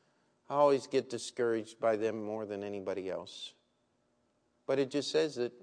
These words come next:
you know, the devil's already been there. There's no faith.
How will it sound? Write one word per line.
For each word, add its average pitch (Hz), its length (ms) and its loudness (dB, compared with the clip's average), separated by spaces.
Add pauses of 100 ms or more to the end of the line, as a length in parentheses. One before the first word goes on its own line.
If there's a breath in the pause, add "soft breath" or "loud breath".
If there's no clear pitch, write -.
(120)
you 123 120 -6
know, 113 240 -8 (180)
the 120 100 -6
devil's 131 340 2
already 151 220 4
been 160 240 0
there. 120 240 -4 (100)
There's 117 220 -4
no 143 160 2
faith. 175 360 0